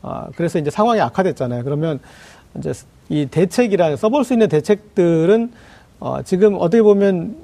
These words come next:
여러 기술이 다 걸렸잖아요. 지금 아까 제가 이 얘기한 내용들에. 그, 그런 얘기는,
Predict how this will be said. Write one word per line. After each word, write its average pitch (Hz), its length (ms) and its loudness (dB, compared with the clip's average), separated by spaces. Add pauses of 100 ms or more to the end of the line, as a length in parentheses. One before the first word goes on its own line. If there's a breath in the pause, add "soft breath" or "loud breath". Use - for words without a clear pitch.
(160)
여러 226 240 4
기술이 202 300 2
다 - 200 -2
걸렸잖아요. 165 680 2
지금 143 320 -6
아까 151 220 -4
제가 139 320 -2 (460)
이 131 220 -4
얘기한 147 260 2
내용들에. 143 520 0
그, 180 140 -2
그런 214 280 4
얘기는, 160 400 0